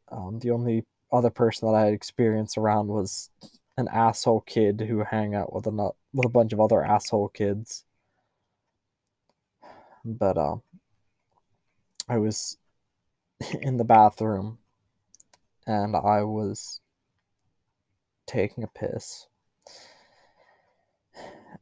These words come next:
and, uh, the kid comes up and, um, starts touching me, um,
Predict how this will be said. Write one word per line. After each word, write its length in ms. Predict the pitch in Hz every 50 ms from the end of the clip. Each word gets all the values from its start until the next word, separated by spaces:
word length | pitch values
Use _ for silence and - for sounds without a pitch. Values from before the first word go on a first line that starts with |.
| _
and, 380 | - 110 107 101 98 104 117 -
uh, 360 | - - - - 110 117 113 - - _ _ _ _ _ _ _ _ _ _ _ _ _ _ _ _ _ _ _
the 100 | 160 135
kid 340 | - - - 117 107 110 113 - - -
comes 360 | - - 117 110 113 110 -
up 240 | 95 90 92 101 - _ _ _ - -
and, 300 | 104 104 101 98 98 104
um, 360 | - 104 104 104 107 110 117 _ _ _ _ _ _ _ _ _ _ _ _ _ _ _ _ _ _ _ -
starts 380 | - - - 113 107 - - -
touching 500 | - - 107 - - - 101 104 104 104
me, 260 | 110 110 110 110 - _ _ _ _ _ _ _ _ _ _ _ _ -
um, 340 | 120 104 - - 110 117